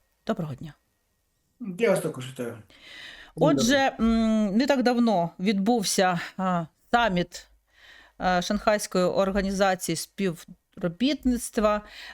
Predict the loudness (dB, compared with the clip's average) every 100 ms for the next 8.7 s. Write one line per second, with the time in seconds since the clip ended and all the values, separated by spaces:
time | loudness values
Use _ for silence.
0 | -6 0 2 2 0 2 2 2 2 0
1 | -4 -20 _ _ -2 2 2 0 -4 _
2 | _ -14 -6 0 0 0 -2 -2 -2 -2
3 | -2 -4 -6 -6 -10 _ -20 -18 -16 -6
4 | -2 -2 -4 -6 -10 -12 -16 -20 _ _
5 | 0 2 2 0 -2 -4 -4 -4 -2 0
6 | 0 -2 -8 _ -20 _ -2 0 -2 -6
7 | -4 -2 0 0 0 0 -2 -2 -4 -4
8 | -2 -2 0 0 0 -4